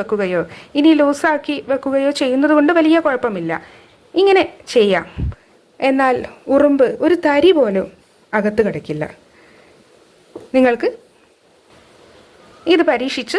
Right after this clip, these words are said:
നോക്കാവുന്നതാണ്. പിന്നെ ഇതിനി ചായയിലോ മറ്റോ ഏകദേശം ഒന്നോ രണ്ടോ ഉണ്ടായിട്ടുണ്ടെങ്കിലും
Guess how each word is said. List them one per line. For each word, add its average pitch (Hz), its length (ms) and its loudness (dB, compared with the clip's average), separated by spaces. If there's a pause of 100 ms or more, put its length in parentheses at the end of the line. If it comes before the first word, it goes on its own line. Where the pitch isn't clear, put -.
നോക്കാവുന്നതാണ്. 190 720 -4 (1300)
പിന്നെ 311 240 2 (480)
ഇതിനി 285 220 0 (100)
ചായയിലോ 269 480 -2 (100)
മറ്റോ 220 280 -4 (1080)
ഏകദേശം 262 380 2 (100)
ഒന്നോ 247 180 -2 (100)
രണ്ടോ 247 260 -2 (1120)
ഉണ്ടായിട്ടുണ്ടെങ്കിലും 254 680 -2